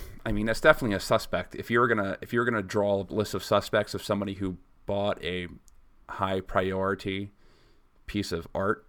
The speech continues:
that self, who, <laughs> it, it would probably be a Saudi prince,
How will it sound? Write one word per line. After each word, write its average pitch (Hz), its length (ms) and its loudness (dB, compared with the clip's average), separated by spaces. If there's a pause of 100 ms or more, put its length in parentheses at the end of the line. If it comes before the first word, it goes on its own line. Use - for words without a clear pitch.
(240)
that 90 220 -6
self, - 340 -2 (400)
who, 95 160 -2 (600)
<laughs> - 640 -12
it, - 380 -2
it 110 80 2
would 107 140 2
probably 123 320 8
be 95 120 -2
a 92 40 -2
Saudi 95 460 -2
prince, 92 560 -6